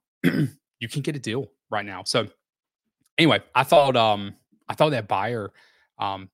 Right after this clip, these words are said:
the, the fact that we're nowhere near inventory levels for a buyer's market, but sellers are giving concessions as if it is a buyer's market.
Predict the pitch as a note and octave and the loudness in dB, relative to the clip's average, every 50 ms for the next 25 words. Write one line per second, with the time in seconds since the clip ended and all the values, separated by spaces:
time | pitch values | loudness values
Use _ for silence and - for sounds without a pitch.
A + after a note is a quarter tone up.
0 | _ _ - A2+ G#2 - _ - A#2 - - A#2+ A2+ A#2+ - _ - G#2 F#2+ F#2+ | _ _ -10 -10 -10 -12 _ -14 -10 -2 0 2 2 2 0 _ -6 -6 -6 -8
1 | - _ _ _ _ _ _ _ _ _ _ _ _ _ _ _ _ B2 B2 A#2+ | -10 _ _ _ _ _ _ _ _ _ _ _ _ _ _ _ _ -6 -6 -4
2 | A2+ A2+ A#2 A#2+ B2+ C3 C3 B2+ A#2+ A2+ A2+ A2+ A2+ G#2+ - G#2+ F#2+ A2 A2 G2+ | -4 -4 -4 -4 -2 -2 -2 -2 -4 -6 -6 -8 -8 -8 -8 -10 -10 -12 -12 -12
3 | - A2 G2 F#2+ G2 G2+ G2 G2 F#2+ F#2+ F#2+ F#2+ F#2 - - - - _ _ _ | -12 -12 -12 -12 -10 -12 -12 -12 -12 -14 -16 -12 -8 -8 -8 -8 -10 _ _ _
4 | _ _ _ _ - A2 G#2 F#2+ - G2+ F#2+ G2+ G2 F#2 - G#2+ F#2+ F#2+ G2 - | _ _ _ _ -8 -8 -6 -4 -4 -4 -4 -6 -6 -10 -10 -10 -10 -10 -10 -10
5 | G#2+ F#2 - _ _ _ _ _ _ _ _ _ _ _ _ _ _ _ _ _ | -12 -12 -14 _ _ _ _ _ _ _ _ _ _ _ _ _ _ _ _ _
6 | _ _ - A2+ - - - F#2+ F2+ G#2+ A#2 A#2 A2+ A#2 G#2+ - A2 G#2 A2 A2+ | _ _ -10 -8 -6 -6 -6 -6 -8 -8 -8 -8 -8 -10 -10 -10 -10 -10 -12 -12
7 | G#2+ - A2 G#2+ - - F#2+ - - G#2+ F#2+ F2+ F2+ - - - _ _ _ _ | -12 -12 -12 -10 -10 -12 -12 -12 -12 -14 -14 -14 -14 -14 -16 -16 _ _ _ _
8 | _ _ _ - G#2 G2+ G#2+ A2 G#2 - A2 G2+ G2+ G#2 G2 G2 - - F#2 F2+ | _ _ _ -8 -6 -6 -6 -8 -8 -8 -10 -10 -8 -10 -12 -12 -12 -12 -12 -12
9 | F#2+ F#2+ - - F#2+ F2+ F2+ F2 - F#2+ | -14 -16 -16 -16 -16 -16 -16 -16 -18 -18